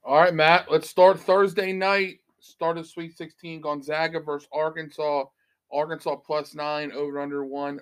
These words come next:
fifty-five, Matt. Zag's number one in KenPom, Arkansas number eighteen. And I know you already made a pick on this one.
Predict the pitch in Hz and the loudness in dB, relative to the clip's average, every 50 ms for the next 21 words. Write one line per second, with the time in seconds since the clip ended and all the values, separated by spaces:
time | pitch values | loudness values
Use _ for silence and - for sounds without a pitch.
0 | _ _ _ - 143 135 _ - 139 131 123 _ - 139 131 135 135 131 123 123 | _ _ _ -12 -12 -12 _ -14 -18 -18 -16 _ -10 -6 -4 -4 -4 -6 -6 -8
1 | 131 123 127 123 117 104 - _ _ _ _ _ _ - - - _ _ _ _ | -10 -10 -8 -8 -10 -12 -14 _ _ _ _ _ _ -20 -20 -20 _ _ _ _
2 | - 135 139 147 143 139 143 143 139 139 131 127 139 143 147 147 143 _ - 139 | -8 -4 -4 -4 -4 -6 -8 -8 -6 -6 -6 -6 -6 -6 -6 -8 -10 _ -12 -14
3 | 135 127 - 131 127 120 113 110 - _ _ _ - 113 120 123 123 - 123 123 | -14 -14 -12 -12 -12 -10 -12 -12 -14 _ _ _ -12 -10 -10 -10 -12 -16 -20 -18
4 | - - 123 120 120 120 123 123 120 120 113 113 113 - - - 131 127 127 123 | -12 -10 -8 -6 -6 -6 -6 -8 -8 -8 -10 -10 -12 -14 -14 -12 -10 -10 -8 -8
5 | 120 117 117 110 113 123 127 127 127 123 123 123 123 120 117 110 107 - _ _ | -8 -10 -10 -10 -10 -10 -8 -6 -6 -4 -4 -4 -4 -4 -6 -8 -12 -14 _ _
6 | _ _ _ _ _ _ _ _ _ _ _ - 120 135 135 135 135 131 131 123 | _ _ _ _ _ _ _ _ _ _ _ -8 -4 -2 -2 -2 -2 -2 -4 -6
7 | 120 117 - 135 143 - 147 127 110 - - - - 90 - | -8 -8 -10 -10 -8 -8 -8 -10 -10 -12 -16 -20 -20 -20 -20